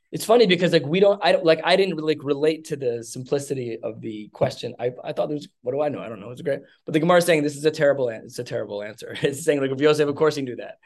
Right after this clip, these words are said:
So, okay, so that's what the Gemara says. So now we have to re-understand. Says the Gemara, two-thirds of the way down, a little bit more. Ela Amar Rava,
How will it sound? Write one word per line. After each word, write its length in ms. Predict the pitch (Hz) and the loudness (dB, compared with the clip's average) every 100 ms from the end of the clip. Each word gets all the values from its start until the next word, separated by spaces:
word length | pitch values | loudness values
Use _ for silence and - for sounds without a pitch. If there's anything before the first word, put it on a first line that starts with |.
| _ - _ | _ -20 _
So, 100 | - | -2
okay, 180 | 139 - | -2 -2
so 140 | 135 | 2
that's 100 | 156 | 4
what 60 | 151 | 4
the 60 | 151 | 0
Gemara 220 | 143 135 | 2 2
says. 200 | 139 139 | 2 0
So 80 | 143 | 2
now 120 | 147 | 4
we 60 | |
have 140 | 156 147 | 4 2
to 100 | 147 | 0
re-understand. 640 | 143 135 151 151 196 113 | 0 0 -2 -2 -2 -2
Says 220 | - 131 | -6 -6
the 60 | 135 | -6
Gemara, 220 | 147 139 | -4 -4
two-thirds 440 | 117 143 143 139 139 | -4 -4 -4 -4 -4
of 80 | |
the 40 | 127 | -4
way 120 | 120 | -2
down, 220 | 127 143 | -2 -4
a 20 | |
little 180 | 127 120 | -6 -8
bit 140 | 117 113 | -8 -8
more. 260 | 113 135 - - - | -6 -8 -10 -20 -12
Ela 220 | - 117 151 | -6 -2 2
Amar 180 | 160 | 2
Rava, 380 | 127 151 151 110 | 4 4 4 -2